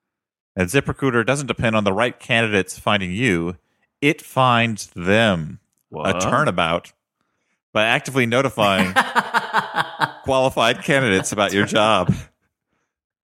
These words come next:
Speaker 1: No wonder eighty percent of employers who post on ZipRecruiter get a quality candidate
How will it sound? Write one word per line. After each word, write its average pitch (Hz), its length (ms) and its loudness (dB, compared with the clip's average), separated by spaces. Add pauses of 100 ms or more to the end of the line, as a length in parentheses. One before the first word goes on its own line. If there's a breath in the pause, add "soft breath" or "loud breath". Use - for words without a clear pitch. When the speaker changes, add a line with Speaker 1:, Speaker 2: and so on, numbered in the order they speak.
Speaker 1:
No 135 120 4
wonder 156 580 2
eighty 180 220 2
percent 156 300 0
of 127 80 0
employers 120 540 0
who 107 60 -6
post 127 320 0
on 104 140 2
ZipRecruiter 98 680 -2
get 104 140 0
a 101 60 -2
quality 160 480 -2
candidate 120 680 -2